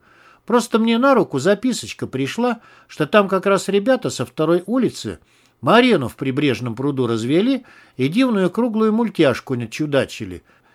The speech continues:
Вся детвора с Ужовки сразу туда потянулась.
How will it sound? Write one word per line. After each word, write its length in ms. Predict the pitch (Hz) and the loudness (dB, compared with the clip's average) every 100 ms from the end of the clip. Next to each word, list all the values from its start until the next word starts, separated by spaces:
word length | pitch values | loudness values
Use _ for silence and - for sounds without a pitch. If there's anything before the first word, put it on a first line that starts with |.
| _ _ _ - | _ _ _ -6
Вся 220 | - 208 | 0 2
детвора 440 | 202 196 208 196 | 2 2 4 4
с 100 | 180 | 2
Ужовки 440 | 196 202 277 - 117 | -2 0 -2 -2 -6
сразу 380 | - 226 170 - | -2 0 0 -4
туда 260 | 165 165 | -2 0
потянулась. 800 | 131 135 175 180 123 85 - - | -2 -4 -4 -2 -4 -8 -14 -18